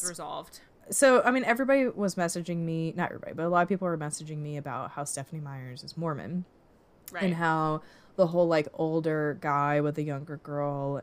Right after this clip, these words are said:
Speaker 1: and virginity aspect were all, you know, kind of from that Mormonism background.
Speaker 2: Mm-hmm.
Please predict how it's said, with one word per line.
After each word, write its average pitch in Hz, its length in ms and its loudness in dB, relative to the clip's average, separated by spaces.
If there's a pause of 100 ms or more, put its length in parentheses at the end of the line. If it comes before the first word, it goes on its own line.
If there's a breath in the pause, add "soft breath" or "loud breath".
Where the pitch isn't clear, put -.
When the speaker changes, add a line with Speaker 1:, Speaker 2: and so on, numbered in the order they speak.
Speaker 1:
and 151 140 -4
virginity 143 920 -4
aspect 135 500 -2
were 143 140 -6
all, 127 480 -4 (300)
you 170 120 4
know, 151 80 4
kind 151 180 -2
of 143 60 -6
from 147 140 -6
that 123 140 -6
Mormonism 123 840 -8 (340)
background. 190 420 -6
Speaker 2:
Mm-hmm. 170 100 -12